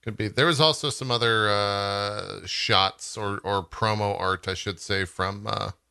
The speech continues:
from this, which is why I thought a trailer was, was coming up. Um, here, I'll, a lot of Doctor Strange art, uh, involved in this. Let's see if I can pull this up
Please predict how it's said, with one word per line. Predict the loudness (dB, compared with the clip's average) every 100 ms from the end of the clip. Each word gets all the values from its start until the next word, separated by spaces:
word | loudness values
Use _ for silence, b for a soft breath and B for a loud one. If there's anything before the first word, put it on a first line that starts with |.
| _ _ _ _ _ _ _ _ _ _
from | 0 4
this, | 2 2
which | -2 -2
is | 2
why | 4
I |
thought | 4 2 0
a |
trailer | 0 0 2 0
was, | -4 -8 -10 -12 -16
was | -14 -12
coming | -8 -6 -6
up. | -6 -8 _ _ -4
Um, | -2 0 -2 -4 -10 -20 _ _ _ _ _ _ _ _ _ _ _ -6
here, | -2
I'll, | -2 -2 -8 _
a | -10 0
lot | 2 4
of | 4
Doctor | 4 2 -4
Strange | -10 -2 -2 -2 -6 -10 -14 -16 _ -6
art, | -4 -4 -10 -20 _ _ _ _ _ _ _ _ _ _ _ -6
uh, | -2 0 -2 -6 -12 -4
involved | -2 2 2 2
in | -4 -2
this. | -2 -4
Let's | -8 -10
see | -10
if | -8
I |
can | -10 -12
pull | -12 -10
this | -10 -8
up | -10 _